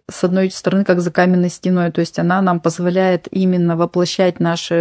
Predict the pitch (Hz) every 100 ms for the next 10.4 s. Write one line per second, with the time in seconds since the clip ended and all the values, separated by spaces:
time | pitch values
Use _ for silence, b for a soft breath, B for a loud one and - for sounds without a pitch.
0 | 170 - - 160 160 170 180 - - -
1 | 165 - 160 160 170 175 226 254 - 185
2 | 170 170 175 165 - 180 175 175 160 160
3 | - - 226 233 233 208 180 175 165 180
4 | - 165 170 165 156 151 - - - 175
5 | 175 175 170 160 - 165 170 170 170 165
6 | 165 - 180 180 214 269 240 - _ _
7 | _ 196 202 185 - 190 - 226 - -
8 | 196 233 262 233 202 202 208 247 208 196
9 | 202 196 185 190 - 247 285 233 - -
10 | 233 247 196